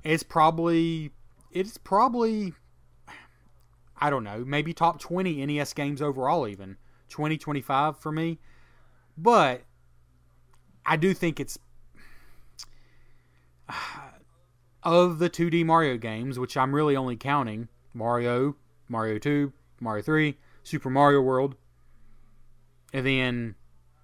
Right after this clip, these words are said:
after that, it's almost just variations of that when you're talking, 'cause even, like, I don't, I'm not even counting, like, the new Super Mario Brothers games. I mean, I guess they're two D, but not really.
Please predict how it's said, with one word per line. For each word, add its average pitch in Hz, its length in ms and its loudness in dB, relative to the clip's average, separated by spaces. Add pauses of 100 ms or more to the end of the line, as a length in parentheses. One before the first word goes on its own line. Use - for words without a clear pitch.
(200)
after 147 280 0
that, 139 360 4 (460)
it's 139 200 -10
almost 139 240 -6
just 120 140 -6
variations 127 520 0
of 104 60 -12
that 110 200 -8
when 113 80 -10
you're 113 100 -8
talking, 110 380 -8 (560)
'cause 208 140 0
even, 208 160 2
like, 160 200 4
I 147 160 2
don't, 135 160 2
I'm 160 140 -2
not 190 140 4
even 156 100 -2
counting, 147 180 0
like, 127 120 -2
the 131 60 -10
new 127 120 -4
Super 117 240 -12
Mario 110 280 -6
Brothers 101 360 -10
games. 104 420 -12 (140)
I 135 80 -8
mean, 135 140 -2
I 135 40 -2
guess 131 160 -6
they're 113 140 -12
two 113 180 -10
D, 107 180 -8
but 104 100 -16
not 107 140 -14
really. 101 340 -12